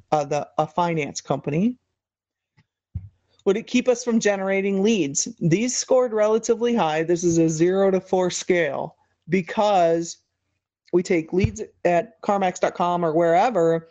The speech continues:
If we can't get the lead to the store, to this particular store, then that's gonna be, have impact on our ability to generate the lead for the store. And then would it impact the auctions? No.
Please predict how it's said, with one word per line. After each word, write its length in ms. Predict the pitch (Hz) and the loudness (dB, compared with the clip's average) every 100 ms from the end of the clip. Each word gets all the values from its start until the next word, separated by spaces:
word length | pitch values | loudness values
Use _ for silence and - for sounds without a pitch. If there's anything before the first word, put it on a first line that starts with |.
| _ _ - | _ _ -4
If 120 | 175 | 0
we 120 | 202 | 0
can't 300 | 196 240 214 | 0 0 0
get 160 | 190 196 | -2 0
the 120 | 165 | 0
lead 480 | 165 190 220 214 165 | 0 2 2 2 0
to 160 | - 180 | 0 0
the 140 | 156 | 0
store, 720 | - - - 220 277 349 359 - _ _ - | -2 -2 2 2 2 0 -4 -10 _ _ -4
to 100 | 180 | 0
this 220 | 214 226 | 0 -2
particular 640 | - 190 - 202 175 156 | -2 -2 -2 -2 2 2
store, 600 | 156 - 262 233 160 160 - - - - _ _ - | 0 0 0 2 0 -4 -10 -20 -20 -20 _ _ -2
then 360 | 185 185 180 175 - | 0 2 -2 -8 -2
that's 300 | 185 180 - | -2 -2 -2
gonna 220 | 180 165 | -2 0
be, 240 | 165 156 - _ _ _ _ | -2 -4 -10 _ _ _ _
have 340 | - 185 160 151 _ _ _ _ | -2 0 0 -6 _ _ _ _
impact 480 | 180 170 170 147 - - | -2 0 0 -2 -2 -2
on 200 | 156 - | -2 0
our 140 | 156 151 | 0 0
ability 500 | 151 160 156 147 151 | 2 2 2 0 -6
to 80 | |
generate 520 | 147 151 147 143 151 - | -2 -2 0 -2 -2 -2
the 80 | |
lead 380 | 151 156 143 143 - _ _ | -2 0 0 -4 -8 _ _
for 320 | - 185 170 | -2 0 0
the 120 | - | -4
store. 600 | - - 165 - - - _ _ _ _ _ _ _ - - _ | -6 -2 0 0 -4 -10 _ _ _ _ _ _ _ -20 -20 _
And 180 | 165 175 | -4 0
then 180 | 175 180 | 0 0
would 140 | 180 | 2
it 100 | 170 | 2
impact 460 | 180 180 185 165 - | 0 0 0 -2 -4
the 120 | - | -4
auctions? 640 | - 123 - - - 165 - | -2 -4 -4 -8 -6 -4 -2
No. 340 | 139 - - | -2 -2 -6